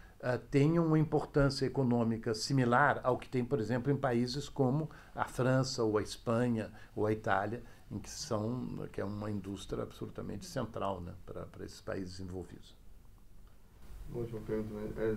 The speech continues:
Speaker 2: não sei em que medida que é possível antecipar, mas o que que pode, pode sair algum acordo? Tá prevista a assinatura de acordos, é, em
Speaker 1: N-, nós temos, ah, nós temos um acordo de investimento, ah, da, na área de infraestrutura que tá,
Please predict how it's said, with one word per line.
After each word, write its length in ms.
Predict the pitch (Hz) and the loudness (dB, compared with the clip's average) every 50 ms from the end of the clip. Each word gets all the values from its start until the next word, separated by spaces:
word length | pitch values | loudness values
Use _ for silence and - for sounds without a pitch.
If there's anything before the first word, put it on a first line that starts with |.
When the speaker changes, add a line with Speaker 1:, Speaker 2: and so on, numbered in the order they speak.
| - - | 0 -4
Speaker 2:
não 200 | - 110 117 117 | -4 -4 -4 -2
sei 180 | - 135 127 123 | 0 0 0 0
em 40 | |
que 60 | 123 131 | 0 0
medida 300 | 131 123 120 117 113 107 | 0 0 0 0 0 0
que 80 | 110 | 0
é 20 | 110 | -2
possível 360 | - 120 - - 107 113 110 | -2 -4 -6 -4 0 0 0
antecipar, 380 | 110 110 104 - - - 117 | 0 0 -4 -6 -4 -2 -2
mas 180 | 127 135 131 127 | 0 0 0 -2
o 40 | - | -2
que 180 | - - 147 | -4 -4 -4
que 60 | - - | -4 0
pode, 220 | - 156 147 - | 0 0 0 2
pode 240 | - 143 147 147 - | 2 0 0 2 4
sair 120 | 165 156 | 6 6
algum 240 | 147 135 131 131 117 | 6 6 6 4 2
acordo? 540 | 107 - - - 135 147 156 147 139 117 110 | 2 0 0 4 4 6 8 8 6 6 2
Tá 140 | - 127 - | -2 -4 -4
prevista 460 | - 127 117 113 120 117 - - 113 | -2 -2 -2 0 0 -2 -2 -2 -4
a 40 | 110 | -4
assinatura 380 | - - 113 104 104 - 107 | -2 -2 -4 -4 -2 -2 -2
de 80 | 107 110 | -2 -2
acordos, 480 | 107 110 - 110 110 110 110 107 107 - - - - | -2 -2 -2 0 0 0 0 -2 -6 -8 -8 -8 -6
é, 400 | - - 55 - - - - - - - - | -4 -2 -2 -2 -2 -2 -4 -4 -4 -6 -6
em 540 | - - - - - - - - - - 147 | -8 -6 -6 -8 -8 -6 -8 -4 4 4 4
Speaker 1:
N-, 160 | - - - - - - - | 4 4 -4 -8 -10 -6 -2
nós 380 | 143 135 160 180 170 170 - | 2 4 4 4 4 2 -2
temos, 540 | - - 175 190 196 190 147 113 - - - - | 0 2 4 6 6 6 4 2 0 -4 -4 0
ah, 300 | 147 131 131 131 131 127 | 2 4 4 4 4 2
nós 320 | 123 123 139 131 127 - - | 2 2 2 2 2 0 -2
temos 540 | - 151 165 170 170 160 135 - - - - | 0 2 4 4 4 4 2 0 -4 -8 -4
um 320 | - 131 131 131 127 127 | 0 0 2 2 4 4
acordo 320 | 117 - - 156 160 151 120 | 2 4 6 4 4 6 4
de 60 | 131 | 2
investimento, 960 | 123 131 131 - - 127 120 120 135 147 143 139 - 131 127 123 117 117 120 - | 0 0 -2 -2 0 2 4 6 6 4 4 2 0 0 2 2 2 2 2 2
ah, 260 | 120 113 110 113 107 101 98 - | 2 2 4 4 2 0 -2 -4
da, 320 | 113 113 113 113 110 110 | -2 0 2 4 4 4
na 140 | 110 113 113 | 4 4 4
área 260 | 117 123 123 117 107 | 4 4 2 2 0
de 80 | 98 107 | -2 -2
infraestrutura 720 | - - 110 98 - - 107 92 - 131 139 143 139 131 | -4 -2 -4 -6 -4 -4 -6 -4 0 4 6 6 6 4
que 120 | - - | 0 -4
tá, 340 | - 135 123 135 139 135 | -4 0 2 2 0 0